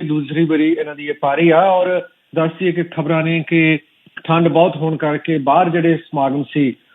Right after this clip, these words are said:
ਉਹਨਾਂ ਨੂੰ ਅੰਦਰ ਕਰ ਦਿੱਤਾ ਗਿਆ ਹੈ। ਅੰ-, ਜਿਹੜੀ ਅਲਬਰਟਾ ਦੀ ਪ੍ਰੀਮੀਅਰ ਆ, ਕਹਿੰਦੇ ਉਹ ਵਾਂਝੀ ਰਹਿ ਜਾਏਗੀ, ਉਸ ਨਹੀਂ in person ਜਿਹੜਾ ਫੰਕਸ਼ਨ ਅਟੈਂਡ ਨਹੀਂ ਕਰ ਸਕਦੀ ਕਿਉਂਕਿ ਖਾਸ ਮਹਿਮਾਨਾਂ ਦੀ ਲਿਸਟ 'ਚ ਉਹ ਸ਼ਾਮਲ ਨਹੀਂ ਹੈਗੀ।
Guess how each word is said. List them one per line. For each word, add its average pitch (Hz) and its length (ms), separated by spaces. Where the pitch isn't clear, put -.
ਉਹਨਾਂ 160 160
ਨੂੰ 160 240
ਅੰਦਰ 151 220
ਕਰ 135 220
ਦਿੱਤਾ 123 320
ਗਿਆ 113 200
ਹੈ। 98 100
ਅੰ-, 151 320
ਜਿਹੜੀ 151 320
ਅਲਬਰਟਾ 156 400
ਦੀ 165 420
ਪ੍ਰੀਮੀਅਰ 170 340
ਆ, 156 140
ਕਹਿੰਦੇ 160 260
ਉਹ 160 140
ਵਾਂਝੀ 165 320
ਰਹਿ 160 160
ਜਾਏਗੀ, 165 540
ਉਸ 151 360
ਨਹੀਂ 143 640
in 156 80
person 151 460
ਜਿਹੜਾ 135 320
ਫੰਕਸ਼ਨ 139 400
ਅਟੈਂਡ 135 260
ਨਹੀਂ 139 220
ਕਰ 135 140
ਸਕਦੀ 123 380
ਕਿਉਂਕਿ 131 420
ਖਾਸ 156 380
ਮਹਿਮਾਨਾਂ 160 460
ਦੀ 151 60
ਲਿਸਟ 147 280
'ਚ 143 120
ਉਹ 143 60
ਸ਼ਾਮਲ 117 320
ਨਹੀਂ 113 100
ਹੈਗੀ। 95 280